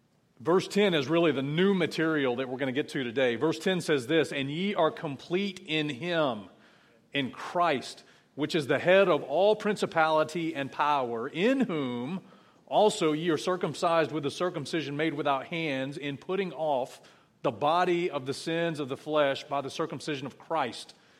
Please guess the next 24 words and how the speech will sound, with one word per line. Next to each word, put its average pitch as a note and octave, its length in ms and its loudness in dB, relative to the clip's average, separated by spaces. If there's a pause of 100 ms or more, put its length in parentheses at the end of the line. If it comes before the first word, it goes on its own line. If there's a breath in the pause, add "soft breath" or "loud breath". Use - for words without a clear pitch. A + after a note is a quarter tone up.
(280 soft breath)
buried E3 460 4
with E3+ 120 2
him E3 260 0
in C3+ 120 -4
baptism, E3 880 2 (480 loud breath)
wherein D#3+ 420 2
also E3 320 2
ye D3 160 0
are C#3+ 100 2
risen C#3+ 520 -2
with D#3 200 0
him C3 360 -4
through C#3 160 -10
the B2+ 80 -6
faith D3 340 -2
of - 80 -14
the C3 120 -2
operation C3+ 440 -4
of A2 80 -12
God, A#2+ 360 0
who D#3 100 -6
hath B2+ 120 -6
raised D#3 440 -2
him C#3 400 -4